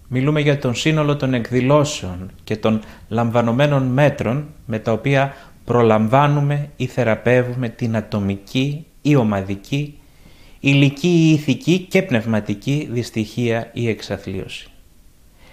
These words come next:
Πνευματική προϋπόθεση της φιλανθρωπίας είναι η πεποίθηση περί του ότι οι άνθρωποι οφείλουν να βοηθούν τους συνανθρώπους τους που έχουν ανάγκη πραγματική.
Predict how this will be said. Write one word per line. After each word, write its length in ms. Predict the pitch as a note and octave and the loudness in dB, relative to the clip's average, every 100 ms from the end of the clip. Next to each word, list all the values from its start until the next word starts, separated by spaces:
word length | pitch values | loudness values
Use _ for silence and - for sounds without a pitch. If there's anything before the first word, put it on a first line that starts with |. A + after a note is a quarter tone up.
| - - - | -20 -20 -6
Πνευματική 640 | - A#2+ A#2 G#2+ A2 - | -2 2 2 0 -2 -4
προϋπόθεση 760 | D3+ G2+ G2 - G#2+ G#2 - - | -2 -2 -4 0 0 0 -8 -10
της 160 | - | -12
φιλανθρωπίας 1040 | - G2+ G2 F#2 G2 - C#3 D#3 D3 - - - _ - - | -12 -8 -8 -6 -10 -4 -4 -4 -8 -16 -20 -20 _ -20 -16
είναι 220 | - D3+ | -4 0
η 140 | D#3+ D3+ | 2 2
πεποίθηση 800 | D3 B2+ - D3+ D#3 D3 - C#3+ | 0 -2 2 0 2 -2 -2 -2
περί 280 | C#3+ C3+ | 0 0
του 160 | B2+ C3 | 0 2
ότι 320 | C3 C3 B2+ | 2 2 0
οι 80 | B2 | 2
άνθρωποι 540 | C#3+ D#3 C#3 C3+ C#3 | 4 2 -2 -4 0
οφείλουν 440 | B2+ A#2+ D#3+ D3 B2 | -2 0 2 2 2
να 120 | A#2 | 0
βοηθούν 520 | A2 G#2+ G#2+ C#3+ C3+ | 0 -2 0 -2 -2
τους 140 | B2+ - | -4 -4
συνανθρώπους 720 | A2 G#2 G2 C3 D3 D3 C#3+ | -2 -2 -2 0 0 -2 -8
τους 220 | C#3 C#3 | -8 -10
που 220 | - G#2+ | -4 0
έχουν 380 | A2+ B2 A2+ G#2+ | 2 0 -4 -4
ανάγκη 440 | A2+ G2 G2 G#2+ G#2+ | -6 -6 -4 -4 -6
πραγματική. 720 | A2 F#2+ B2 A2 D2 - | -8 -8 -10 -12 -14 -16